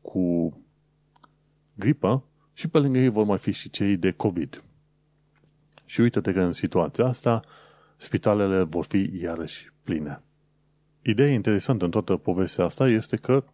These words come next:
guvernul U K cumva speră să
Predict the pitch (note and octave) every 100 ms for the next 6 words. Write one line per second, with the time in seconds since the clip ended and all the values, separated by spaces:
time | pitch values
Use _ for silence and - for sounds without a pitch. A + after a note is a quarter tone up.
0 | _ _ _ _ _ _ _ A2 F#2+ F#2
1 | D3+ D3+ G2 F2+ - C3+ - G#2 A#2+ A#2
2 | - - D3 A#2 G2 - - A2 G2 G2